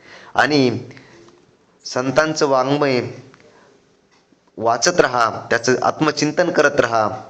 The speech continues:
आणि आपल्या जीवनामध्ये त्याचा उपयोग करत राहा. बोलताना एखादा शब्द चुकला असेल तर मला क्षमा करा. तुमच्या सर्व श्रोत्यांच्या चरणी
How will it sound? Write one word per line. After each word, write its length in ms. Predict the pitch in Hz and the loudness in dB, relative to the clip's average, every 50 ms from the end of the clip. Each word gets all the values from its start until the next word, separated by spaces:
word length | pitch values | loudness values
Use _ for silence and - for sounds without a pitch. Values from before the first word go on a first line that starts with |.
| - - - | -16 -8 -4
आणि 160 | 113 117 123 | -2 0 0
आपल्या 340 | 113 - 107 - 127 131 123 | 2 0 0 -2 0 0 0
जीवनामध्ये 760 | 110 104 123 120 131 139 135 131 127 113 139 160 175 180 180 | 0 0 -2 0 0 -2 -2 -2 -2 0 0 2 0 0 0
त्याचा 200 | - 135 - - - - - | -2 -2 -2 -2 -4 -4 -4
उपयोग 320 | 95 - 151 170 170 - | -4 0 0 0 2 4
करत 280 | - 143 131 101 - - | 4 4 4 4 2 0
राहा. 240 | 107 107 107 98 92 87 - - - - - - - - _ - | 0 0 0 -2 -2 -4 -12 -16 -20 -20 -20 -20 -20 -14 _ 0
बोलताना 380 | 110 120 120 - 147 147 147 | 0 0 2 0 0 0 0
एखादा 260 | 139 - 143 147 139 143 | -2 0 -2 -2 -2 -2
शब्द 220 | 131 139 127 131 143 | -2 -2 -2 -2 -2
चुकला 340 | 139 - 143 - - 160 | -2 -2 -4 0 0 0
असेल 300 | 156 151 156 160 147 139 | 0 0 0 0 0 2
तर 80 | - 143 | 0 0
मला 180 | 139 135 131 131 | 0 0 -2 -2
क्षमा 360 | 131 - - - 135 151 170 | -2 -4 -4 -2 0 -2 -2
करा. 320 | 165 - 127 120 107 104 | 0 0 0 2 2 0
तुमच्या 480 | 101 - - - - 117 120 - 131 123 | -2 -4 -8 -8 -6 -6 -2 -2 -2 -2
सर्व 260 | 123 151 147 151 165 | 0 0 0 0 0
श्रोत्यांच्या 520 | 156 - 147 135 - 139 135 135 143 131 | 0 0 -2 0 0 0 0 0 -2 0
चरणी 320 | - 135 127 123 123 123 | 0 0 2 2 0 0